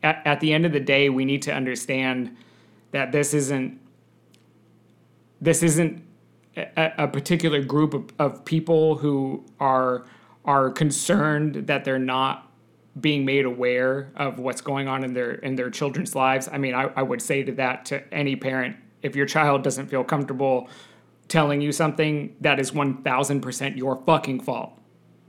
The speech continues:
not the schools. Not a-, any, if your, if your child doesn't wanna talk to you, it's because you're a terrible fucking parent. You have not facilitated or, or given, given a, uh, a,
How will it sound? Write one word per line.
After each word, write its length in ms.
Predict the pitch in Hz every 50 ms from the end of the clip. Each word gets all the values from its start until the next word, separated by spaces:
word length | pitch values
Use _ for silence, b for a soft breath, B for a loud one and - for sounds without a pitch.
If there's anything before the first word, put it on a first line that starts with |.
| _ _ _ _ _ _ _
not 220 | - 147 147 143 139
the 100 | 156 143
schools. 440 | - - - 143 139 - - - - _ _ _ _ _ _ _ _ _ _ -
Not 240 | 147 156 156 160 165
a-, 340 | 180 - - 156 - -
any, 120 | 170 160 151
if 220 | - 160 143 127 160
your, 140 | 151 160
if 160 | 180 175 160 143
your 100 | 160 160
child 280 | 160 190 185 180 180
doesn't 200 | 170 170 160 170
wanna 200 | 160 156 151 147
talk 300 | 143 - 160 156 151 -
to 80 | - 147
you, 160 | 139 139 135
it's 220 | - - 131 -
because 460 | - 151 147 147 147 143 135 127 - -
you're 280 | - 131 139 143 147
a 40 | 151
terrible 400 | 151 - 143 139 139 139 143 135
fucking 360 | 135 - 139 131 - 135 123
parent. 360 | 113 120 117 107 - - - - _ _ _ _ _ _ _ _ _ _ _ _ _
You 200 | - 143 151 151
have 120 | 147 143 143
not 360 | 143 139 139 139 - - -
facilitated 760 | - 143 - - 160 156 151 147 143 - 160 147 143 147 131
or, 160 | 139 131 131
or 220 | 135 120 131 131 127
given, 640 | 120 117 143 143 131 143 139 139 139 139 - - 127
given 340 | 151 143 131 143 139 135 139 -
a, 360 | 135 131 131 127 127 123 - B B B B B
uh, 540 | B 143 135 131 127 127 139 135 - - - - - -
a, 460 | - 135 135 135 135 131 - 135 -